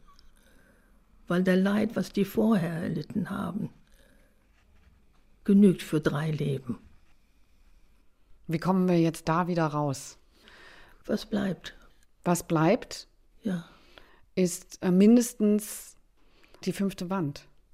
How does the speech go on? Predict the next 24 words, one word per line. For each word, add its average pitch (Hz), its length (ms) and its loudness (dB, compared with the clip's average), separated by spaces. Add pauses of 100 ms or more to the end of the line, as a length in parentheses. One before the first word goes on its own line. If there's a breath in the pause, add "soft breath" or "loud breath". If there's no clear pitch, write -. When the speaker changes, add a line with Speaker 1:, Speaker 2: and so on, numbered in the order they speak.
(220)
Speaker 2:
Was 175 180 0
bleibt, 165 440 0
ist - 540 -6 (240)
mindestens 202 720 -2
das, 185 320 -2
was 180 200 -2
Sie 185 380 -2 (540 soft breath)
in 190 160 0
den 180 100 4
letzten 180 340 0
Jahrzehnten 165 760 -2 (420)
geschaffen 139 480 -6
haben. 127 300 -12 (1400 soft breath)
Man 185 120 -2
muss 208 160 -2
vielleicht 208 320 -2
mal 190 100 0
kurz 202 300 -6
dazu 190 320 -6
sagen, 190 340 -4
dass 175 180 -6
das 175 220 -14
so 185 180 -8
ein 170 600 -2